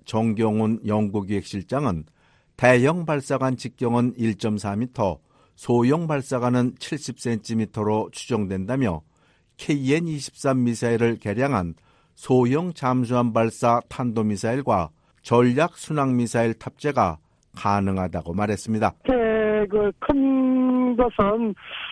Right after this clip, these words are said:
Speaker 2: 어, 이렇게 그 덮개 직경을 보니까 일점사 미터 이하 정도 될 것 같아요. 케이엔 이십삼을 이렇게, 어, 개량한 게 있습니다. 그, 그것 이외에는 그 뒤에 여섯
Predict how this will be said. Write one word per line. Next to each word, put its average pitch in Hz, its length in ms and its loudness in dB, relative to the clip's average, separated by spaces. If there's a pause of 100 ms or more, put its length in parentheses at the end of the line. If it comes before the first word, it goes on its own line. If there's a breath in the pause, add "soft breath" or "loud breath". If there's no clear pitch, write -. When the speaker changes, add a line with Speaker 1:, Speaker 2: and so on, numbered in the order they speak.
(200 loud breath)
Speaker 2:
어, 202 560 4
이렇게 190 360 0
그 185 220 0
덮개 254 360 2
직경을 226 380 2
보니까 180 320 2
일점사 247 1120 2
미터 202 520 0
이하 220 260 0
정도 151 260 0
될 135 140 0
것 - 120 -8
같아요. 139 640 0 (200)
케이엔 269 320 0
이십삼을 202 560 -2
이렇게, 139 360 -2 (180)
어, 143 160 -6
개량한 208 580 0
게 180 140 4
있습니다. 156 340 2
그, 185 220 4
그것 269 460 4 (480 loud breath)
이외에는 196 1160 -2 (560)
그 214 160 0
뒤에 254 360 0
여섯 262 260 -2